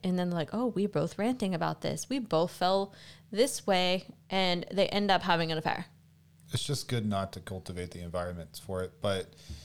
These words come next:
Speaker 2: like, I mean, we even, I, we had a lot of different affairs, but one of the affairs that I had was actually with, um, not only, um, one was a coworker and another one was kind of with, um, a, a friend of hers. So,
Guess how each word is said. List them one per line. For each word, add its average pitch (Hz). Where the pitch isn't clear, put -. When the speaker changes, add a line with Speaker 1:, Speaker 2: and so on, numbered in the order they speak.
Speaker 2:
like, 139
I 147
mean, 147
we 127
even, 139
I, 120
we 131
had 110
a 110
lot 104
of 98
different 101
affairs, 113
but 101
one 131
of 120
the 110
affairs 107
that 104
I 117
had 107
was 104
actually 101
with, 107
um, 98
not 107
only, 107
um, 98
one 113
was 98
a 98
coworker 104
and 98
another 104
one 98
was 95
kind 98
of 98
with, 98
um, 92
a, 92
a 92
friend 131
of -
hers. 95
So, 107